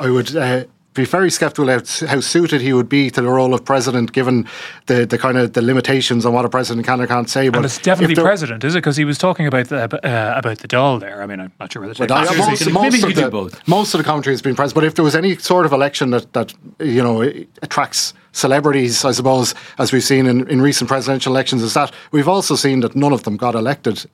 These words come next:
Speaker 1: Would people vote for him? I, I, I doubt. I doubt
Speaker 3: You
Speaker 1: he
Speaker 3: have to
Speaker 1: would,
Speaker 3: get
Speaker 1: has a,
Speaker 3: nominated
Speaker 1: a
Speaker 3: first,
Speaker 1: huge,
Speaker 3: and he
Speaker 1: a
Speaker 3: doesn't
Speaker 1: huge,
Speaker 3: have a,
Speaker 1: well,
Speaker 3: an obvious route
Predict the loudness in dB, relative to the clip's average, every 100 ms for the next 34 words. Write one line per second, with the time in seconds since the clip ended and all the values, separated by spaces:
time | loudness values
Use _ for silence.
0 | _ -6 -4 -2 -2 0 0 -2 0 0
1 | 0 -2 -6 -16 -20 -20 -18 -8 -4 -4
2 | -4 -8 -2 0 0 0 0 0 0 2
3 | 2 0 -2 -6 0 2 2 0 -6 -8
4 | -8 -6 0 0 0 -4 -4 -4 -2 0
5 | 2 0 0 -2 -4 -4 -4